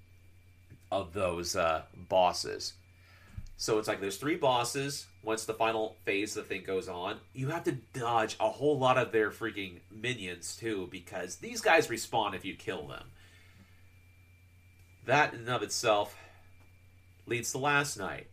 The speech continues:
to where my friend and I, we went through before our, uh, third friend, our other friend, joined us. So it was the two of us. We ran through that mission, like, once before.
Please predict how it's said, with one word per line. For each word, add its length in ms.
to 100
where 400
my 80
friend 240
and 100
I, 380
we 160
went 300
through 560
before 580
our, 300
uh, 180
third 340
friend, 360
our 340
other 180
friend, 280
joined 300
us. 340
So 300
it 40
was 120
the 60
two 200
of 80
us. 160
We 60
ran 240
through 140
that 200
mission, 320
like, 320
once 260
before. 640